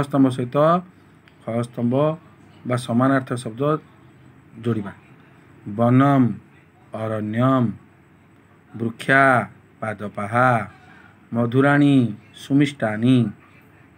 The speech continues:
ଜୀବନମ୍ ପ୍ରାଣଃ। ପୁରତଃ ଅଭିତ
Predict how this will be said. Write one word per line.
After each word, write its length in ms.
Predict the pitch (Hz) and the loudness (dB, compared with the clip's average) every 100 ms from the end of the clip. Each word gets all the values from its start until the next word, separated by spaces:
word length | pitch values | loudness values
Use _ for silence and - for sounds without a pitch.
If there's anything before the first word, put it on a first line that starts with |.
| _ _ _ _ _ _ _ _ _ _ _ _ - - _ 117 | _ _ _ _ _ _ _ _ _ _ _ _ -20 -20 _ -6
ଜୀବନମ୍ 720 | 117 127 147 147 156 170 185 - - _ _ - | 0 2 4 4 4 2 0 -6 -20 _ _ -4
ପ୍ରାଣଃ। 480 | 147 156 165 160 156 160 - - - _ _ _ - - | 2 4 6 4 2 -2 -10 -20 -20 _ _ _ -12 -2
ପୁରତଃ 480 | 127 139 135 139 151 160 175 175 - _ 127 | 2 2 2 2 4 4 4 0 -14 _ -4
ଅଭିତ 380 | 135 156 139 | -2 0 0